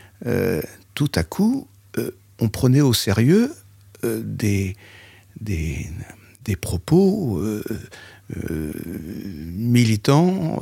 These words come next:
euh, pour la mort de la mort. Hein, euh, euh,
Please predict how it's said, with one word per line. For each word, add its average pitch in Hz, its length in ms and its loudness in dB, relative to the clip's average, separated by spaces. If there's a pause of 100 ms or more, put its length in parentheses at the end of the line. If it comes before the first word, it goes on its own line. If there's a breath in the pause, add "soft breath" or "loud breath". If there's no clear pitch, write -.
euh, - 380 -4 (100)
pour 95 180 -2
la 104 100 2
mort 117 240 4
de 120 60 4
la 113 140 4
mort. - 580 2 (220)
Hein, - 160 -6 (320)
euh, 50 140 -4 (800 loud breath)
euh, - 560 -8